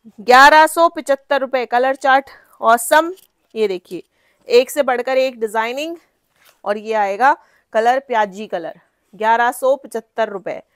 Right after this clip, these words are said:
इलेवन हंड्रेड सेवेंटी फ़ाइव रुपीज। पूरी विड्थ,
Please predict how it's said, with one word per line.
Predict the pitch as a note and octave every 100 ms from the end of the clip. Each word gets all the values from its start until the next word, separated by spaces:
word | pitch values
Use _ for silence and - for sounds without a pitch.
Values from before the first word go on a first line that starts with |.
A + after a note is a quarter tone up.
| _ _ _ -
इलेवन | G#3+ A#3 B3+ C#4+ D4+
हंड्रेड | C4+ A3+ A3+ C4 C4+
सेवेंटी | - A#3 G#3+ A3+ B3 B3+
फ़ाइव | - G#3+ A3+ A#3
रुपीज। | A3+ B3 C#4 E4+ - _ _ _ _ _ -
पूरी | B3 C#4 C4+
विड्थ, | C4+ D4+ E4 _